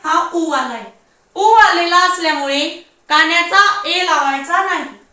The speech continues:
तर ओ लावायचा. म्हणून इथे घेतला ओ. नंतर ऊचा काय येतो? यू. म्हणून इथे घेतला यू. नंतर साऊंड. कसं येतंय ते?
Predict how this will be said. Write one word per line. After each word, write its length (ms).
तर 180
ओ 180
लावायचा. 500
म्हणून 380
इथे 260
घेतला 400
ओ. 280
नंतर 500
ऊचा 400
काय 220
येतो? 300
यू. 340
म्हणून 400
इथे 260
घेतला 380
यू. 300
नंतर 760
साऊंड. 1080
कसं 240
येतंय 380
ते? 180